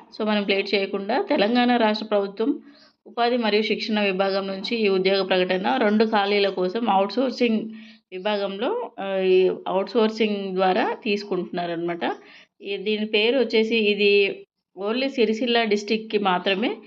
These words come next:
ఈ ఉద్యోగాలన్నమాట. డేటా ఎంట్రీ ఆపరేటర్, ఇది ఒక ఉద్యోగం ఉందన్నమాట.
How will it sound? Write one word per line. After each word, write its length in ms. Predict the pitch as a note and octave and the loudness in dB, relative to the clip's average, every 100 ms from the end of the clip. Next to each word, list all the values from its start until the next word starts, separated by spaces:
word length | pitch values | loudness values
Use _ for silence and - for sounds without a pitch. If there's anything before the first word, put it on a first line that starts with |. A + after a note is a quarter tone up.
| - - _ - | -20 -20 _ -12
ఈ 180 | G3+ G3 | -8 -6
ఉద్యోగాలన్నమాట. 880 | F#3+ F#3 G3+ F#3+ F3+ F3 F3 F3 A3+ | -4 0 0 0 -2 -2 -6 -6 -4
డేటా 520 | F#4 D4+ G3 G3 A3 | -2 0 0 2 2
ఎంట్రీ 320 | G#3 G3+ G#3 | 2 0 0
ఆపరేటర్, 680 | F#3+ F3 F#3 F#3 F#3 B3 G4+ - - _ _ _ _ _ _ _ _ _ | 0 0 0 0 0 -2 -4 -8 -20 _ _ _ _ _ _ _ _ _
ఇది 380 | G#3 G#3 A3+ A#3+ | -16 -8 -2 0
ఒక 260 | A3 G#3+ A#3 | 0 0 2
ఉద్యోగం 540 | A3 A3 A3 G#3+ G#3 | 4 4 4 4 2
ఉందన్నమాట. 520 | G#3 G3 F#3 F#3+ F#3 | 0 0 0 0 0